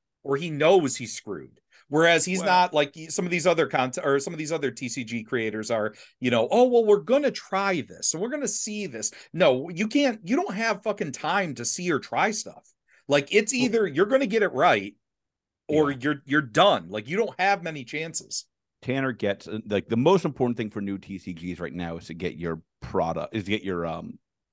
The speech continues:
Speaker 2: your, your box count in order. If you produce too many boxes and they sit on shelves for a hundred years, your game's just gonna die.
Speaker 1: Oh, yeah.
Speaker 2: Um, people will just leave. It's like, you know, "There's nothing here." <clears throat> Tanner's
Speaker 1: Yep.
Speaker 2: keeping his count reasonable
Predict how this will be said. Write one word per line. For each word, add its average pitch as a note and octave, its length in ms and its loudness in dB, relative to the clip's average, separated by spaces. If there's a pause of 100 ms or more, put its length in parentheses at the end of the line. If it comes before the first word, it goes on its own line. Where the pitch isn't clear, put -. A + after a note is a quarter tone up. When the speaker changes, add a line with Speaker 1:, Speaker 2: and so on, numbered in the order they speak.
(140)
Speaker 2:
your, - 260 -8
your F2 160 -6
box F2+ 480 -2
count D#2+ 400 -10 (520)
in E2+ 140 -10
order. - 340 -12 (260)
If A2+ 200 -2
you B2+ 80 4
produce A#2 320 0
too - 160 -4
many A#2+ 220 2
boxes F2+ 640 -6 (320)
and G#2 100 -6
they G2 60 -6
sit G#2+ 180 -8
on G#2+ 120 -4
shelves G#2 260 0
for G2 80 -2
a F#2+ 40 0
hundred F#2+ 180 -4
years, E3+ 180 -2
your G#2+ 80 -8
game's G#2+ 180 -4
just F#2 140 -12
gonna D#2+ 160 -10
die. C2+ 400 -12 (880)
Speaker 1:
Oh, E3+ 80 4
yeah. C#3+ 280 6
Speaker 2:
Um, E2 220 -10 (120)
people C#3 220 2
will C#3 80 4
just C#3 200 0
leave. D3+ 400 -4
It's G2 160 -10
like, A2 180 -6
you A2+ 80 -4
know, G2+ 120 2
"There's G2 140 0
nothing A2 280 0
here." A#2 380 -2 (200)
<clears throat> - 680 -10
Tanner's B2+ 340 -2
Speaker 1:
Yep. G#2+ 120 -2
Speaker 2:
keeping A2 360 -4
his G2 640 -4
count F2 460 -8 (380)
reasonable F#2+ 840 -6